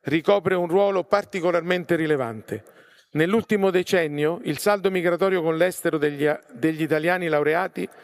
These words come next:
tra venticinque e trentaquattro anni è stato costantemente negativo e ha prodotto una perdita complessiva di oltre centodiciassettemila giovani. I paesi dell'Europa occidentale rappresentano le mete più frequenti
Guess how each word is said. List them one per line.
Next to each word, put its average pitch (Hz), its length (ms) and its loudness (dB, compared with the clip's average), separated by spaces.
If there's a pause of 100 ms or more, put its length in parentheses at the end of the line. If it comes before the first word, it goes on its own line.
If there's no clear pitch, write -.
(180)
tra 143 140 0
venticinque 156 760 -2
e 131 40 -6
trentaquattro 143 720 0
anni 180 300 -2 (380)
è - 80 0
stato 185 400 -2
costantemente 185 1000 -2
negativo 143 600 -2 (340)
e 156 120 2
ha 165 80 4
prodotto 185 420 0
una 160 140 2
perdita 170 460 0
complessiva 170 720 -2
di 156 120 -6
oltre 180 420 0
centodiciassettemila 165 1300 -2
giovani. 117 560 -4 (840)
I 151 120 -2
paesi 202 360 0
dell'Europa 175 460 2
occidentale 165 640 -2
rappresentano 165 680 -2
le 160 80 0
mete 175 260 -2
più 156 140 -2
frequenti 156 680 -2